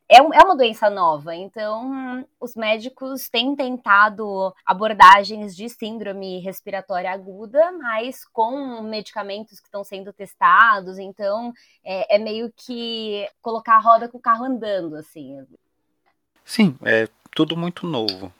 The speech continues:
Speaker 2: e tudo muito rápido também de mudanças, né? Então, um estudo que sai semana passada, se eu não me engano, saiu esse da dexametasona, isso já virou um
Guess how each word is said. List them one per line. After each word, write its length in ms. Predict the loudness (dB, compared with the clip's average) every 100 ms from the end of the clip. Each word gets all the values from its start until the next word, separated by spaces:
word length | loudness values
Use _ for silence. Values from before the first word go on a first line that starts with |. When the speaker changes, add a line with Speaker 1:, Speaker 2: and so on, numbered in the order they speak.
| -18
Speaker 2:
e 80 | -14
tudo 320 | -8 -6 -6
muito 920 | -8 -10 -12 -12 -8 -8 -8 -10 -14 _ _ _ _
rápido 500 | 0 4 4 0 -12
também 380 | -10 -8 -6 -6
de 260 | -8 -10 -10
mudanças, 680 | -8 -2 -2 -2 -10 -12
né? 200 | -12 -12 -14 -18 -20 -20 -20 _ _
Então, 760 | -14 -4 0 0 -2 -6 -8 -12 -12
um 140 | -4
estudo 540 | -2 -2 -2 -2 -4
que 160 | -6 -4
sai 520 | -2 4 6 6 2 -8 _ _ _ _ _ _ _
semana 400 | -8 0 2 4
passada, 560 | 4 4 8 10 8 6
se 80 | -6
eu 60 |
não 80 | -8
me 80 | -8
engano, 240 | -8 -8
saiu 320 | -6 -6 -4
esse 180 | -6 -8
da 120 | -6
dexametasona, 1080 | -4 -6 -6 -10 -10 -10 -10 -6 -8 -6 -8
isso 240 | -8 -8 0
já 200 | 2 2
virou 580 | 0 -2 0 2 0 -2
um 720 | -10 -10 -8 -10 -10 -12